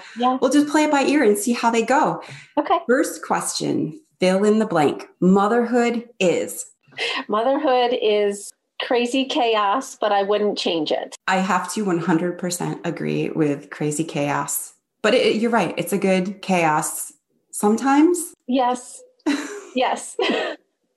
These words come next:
Speaker 1: Sometimes I would change it. Other times it's fine. <laughs>
Speaker 2: Right, right.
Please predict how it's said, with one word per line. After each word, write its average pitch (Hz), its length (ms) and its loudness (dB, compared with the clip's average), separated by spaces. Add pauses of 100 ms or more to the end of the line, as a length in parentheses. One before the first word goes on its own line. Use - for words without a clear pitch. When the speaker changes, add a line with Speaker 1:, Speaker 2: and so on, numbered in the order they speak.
(260)
Speaker 1:
Sometimes 339 600 0
I 202 100 2
would 190 160 0
change 175 340 -4
it. - 300 -4
Other 254 240 2
times 208 600 -2 (460)
it's 214 300 -4
fine. - 440 -6 (140)
<laughs> 370 40 2 (480)
Speaker 2:
Right, 240 340 4
right. 175 340 0